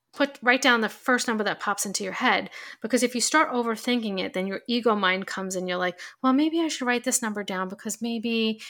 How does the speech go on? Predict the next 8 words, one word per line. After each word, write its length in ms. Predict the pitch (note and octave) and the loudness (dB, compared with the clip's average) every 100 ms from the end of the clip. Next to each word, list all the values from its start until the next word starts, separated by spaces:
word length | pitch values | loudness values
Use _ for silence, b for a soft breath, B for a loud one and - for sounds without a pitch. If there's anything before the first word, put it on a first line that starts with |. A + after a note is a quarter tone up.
| B B - | B B -8
I 100 | A3 | -2
don't 100 | A#3 | 0
know 120 | A3 | 0
if 100 | G3+ | 0
this 160 | G#3+ | -2
counts, 500 | - - A3 G#3+ G#3+ | -2 -2 -4 -2 -4
or 180 | G3+ G3 B B - | -4 -4 B B 0
maybe, 640 | B3 C4 C4 B3 A#3+ A3+ | 2 4 4 6 4 0